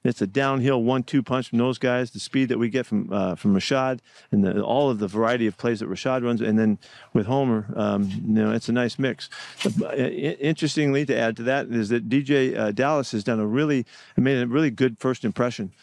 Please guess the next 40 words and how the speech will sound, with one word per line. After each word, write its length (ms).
Um, 680
uh, 300
he, 220
he's 120
very 260
versatile. 560
He 80
catches 340
the 80
ball 300
well. 180
He 100
runs 320
well, 320
uh, 260
runs 200
routes 300
real 180
well. 280
Has 240
a, 60
a 320
background 480
of 80
running 260
routes 260
as 120
a 40
receiver. 440
Has 160
a 60
quarterback 540
background 560
all 100
the 40
way 60
back 160
to 80
high 120
school. 320